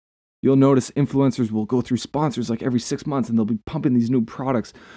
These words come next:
new supplements and new weightlifting belts and these new shoes and clothings and all these things.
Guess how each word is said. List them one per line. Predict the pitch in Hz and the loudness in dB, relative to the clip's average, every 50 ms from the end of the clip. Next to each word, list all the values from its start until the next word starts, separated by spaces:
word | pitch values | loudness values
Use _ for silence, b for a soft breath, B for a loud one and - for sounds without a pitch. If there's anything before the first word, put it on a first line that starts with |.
| B B B | B B B
new | 135 131 | 0 0
supplements | - - 156 147 - 139 120 120 117 107 - 110 | 2 0 -2 0 2 4 4 4 4 4 2 2
and | 107 107 | 2 4
new | 113 117 117 113 110 | 4 4 4 2 2
weightlifting | 110 156 175 - 143 139 - 123 117 | 4 2 2 2 0 -2 -2 0 0
belts | 117 113 107 104 - | 0 0 0 0 0
and | 117 110 | 0 2
these | 113 113 120 | 2 2 0
new | 131 123 | -2 -2
shoes | - - - 202 196 143 117 | -2 -2 0 2 2 2 2
and | 127 113 | 0 -2
clothings | - - 175 175 135 123 117 113 | 0 2 2 4 4 4 2 2
and | 110 98 - _ _ | 0 -4 -6 _ _
all | - - - 185 196 202 208 190 | -18 -10 -4 0 2 4 4 4
these | 160 185 175 151 - - | 4 2 0 0 -2 0
things. | - 190 190 180 135 107 - - - | 2 2 4 4 4 2 0 -4 -20